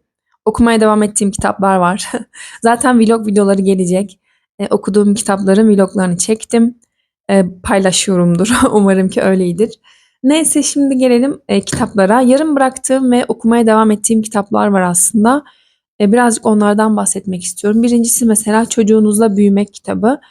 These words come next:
Zaten, e, bu tarz kitapları genelde böyle bir çırpıda okumak yerine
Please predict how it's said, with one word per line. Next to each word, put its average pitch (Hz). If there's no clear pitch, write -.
Zaten, 285
e, 220
bu 247
tarz 254
kitapları 240
genelde 226
böyle 214
bir 220
çırpıda -
okumak 240
yerine 208